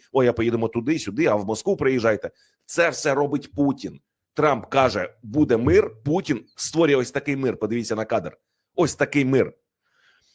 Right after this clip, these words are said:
Далі, друзі, до Волині перейдемо і до Луцька, зокрема, тому що ворог атакував місто і область безпілотниками і ракетами. Всього дванадцять ворожих цілей. Повідомляється, що постраждала жінка, її уламками скла травмувало.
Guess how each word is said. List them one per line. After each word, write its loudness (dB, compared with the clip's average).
Далі, 2
друзі, 0
до 2
Волині 2
перейдемо 0
і -6
до 4
Луцька, 0
зокрема, 2
тому -2
що -2
ворог 2
атакував 0
місто -4
і 0
область 2
безпілотниками 0
і 2
ракетами. 0
Всього 0
дванадцять 0
ворожих 0
цілей. -8
Повідомляється, 2
що -6
постраждала 0
жінка, -4
її 0
уламками 0
скла -2
травмувало. 0